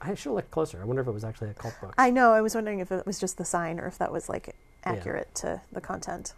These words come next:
Speaker 2: But again,
Speaker 1: We didn't have time.
Speaker 2: we were sort of pressed for time.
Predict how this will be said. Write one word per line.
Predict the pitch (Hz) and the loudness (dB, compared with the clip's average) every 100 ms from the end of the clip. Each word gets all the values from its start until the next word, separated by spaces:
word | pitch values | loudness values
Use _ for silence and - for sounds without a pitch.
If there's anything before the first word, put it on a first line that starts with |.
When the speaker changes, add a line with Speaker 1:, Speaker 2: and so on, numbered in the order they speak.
| - | 0
Speaker 2:
But | 247 | 4
again, | 269 277 190 180 - | 6 6 4 -2 6
Speaker 1:
We | 123 | 8
didn't | 143 165 | 10 8
have | 147 | 4
time. | 127 - - - | 0 -2 -8 -6
Speaker 2:
we | - 202 | 2 4
were | 190 185 208 | 6 4 0
sort | - 196 185 | -2 2 2
of | 180 - - - - - - | 2 -4 -20 -20 -20 -20 -4
pressed | 196 190 | -2 0
for | - | -2
time. | 180 - - 214 | -2 -2 -2 -6